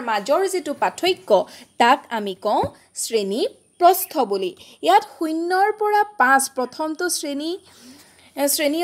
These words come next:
অন্তৰালৰ শ্ৰেণীপ্ৰস্থ কিমান হ'ব? আমি উচ্চ শ্ৰেণীসীমা পাঁচৰ পৰা নিম্ন শ্ৰেণীসীমা যদি শূন্য বিয়োগ কৰোঁ,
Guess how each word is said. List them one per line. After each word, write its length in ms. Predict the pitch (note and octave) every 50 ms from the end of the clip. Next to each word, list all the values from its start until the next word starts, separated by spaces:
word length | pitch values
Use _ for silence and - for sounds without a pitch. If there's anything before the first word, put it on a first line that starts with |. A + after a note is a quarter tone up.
| F4
অন্তৰালৰ 600 | F4 F4 E4+ F4+ F4 F4+ F4+ F4 F4 F#4 F#4 G4+ A#4+ C#5+ - - _ _ _ _ _ _ _ _ _ _ _ - -
শ্ৰেণীপ্ৰস্থ 580 | - D4+ C#4 D4 E4+ F4+ - F#4+ F4+ - - - G4 E4 D4
কিমান 260 | C#4 B3+ C4+ C4+ C#4+ D4
হ'ব? 160 | D4 D4+ B3+ E4+ F#4 G#4+ C5+ C#5+ - - - _ - -
আমি 140 | B3 C4+ D#4+ D#4 - C4
উচ্চ 200 | D#4 D4 - - - G#4+ G#4+ -
শ্ৰেণীসীমা 500 | G#4+ G4 F4+ F4+ E4 E4+ D#4+ D#4 D4 C4+ C4+ - -
পাঁচৰ 440 | - - - G3+ - - D4+ E4 G4 G#4+ G#4 -
পৰা 220 | A#3+ G#3+ G#3 A3 A#3+ A#3+ B3
নিম্ন 180 | C4 C4+ D4 E4+ E4+ -
শ্ৰেণীসীমা 440 | F4+ E4 D#4 D#4+ - D#4 C#4+ C#4+ C4 B3
যদি 160 | C4 A#3+ B3+ B3+ B3+
শূন্য 300 | - C4+ C#4 D4 D#4 D#4 D#4+ D4+ B3+ G#3 F#3+
বিয়োগ 240 | A3+ C4+ F#4 G4+ - - -
কৰোঁ, 220 | C4 G#3 F#3 D#3+